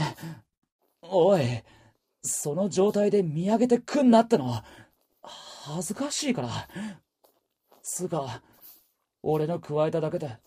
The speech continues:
またうまそうな匂いプンプンさせやがって。まさか、これもあのモノクル野郎に教えられたって言うんじゃねえだろうな。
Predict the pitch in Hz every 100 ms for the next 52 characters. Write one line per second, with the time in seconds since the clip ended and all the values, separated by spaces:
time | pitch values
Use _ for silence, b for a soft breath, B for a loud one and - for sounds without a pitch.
0 | _ _ _ _ _ _ 151 175 190 196
1 | 190 208 208 214 214 180 139 165 175 160
2 | _ - 196 226 208 165 123 - 147 180
3 | 190 190 - 123 110 - _ _ _ _
4 | _ _ _ _ _ _ _ _ _ _
5 | _ _ _ 123 104 123 123 110 - -
6 | - b b b _ _ _ _ _ _
7 | _ - 135 147 151 151 135 151 147 143
8 | 165 160 165 160 165 170 123 117 - 147
9 | 147 143 151 165 - 131 143 156 131 123
10 | 139 127 98 87 95 -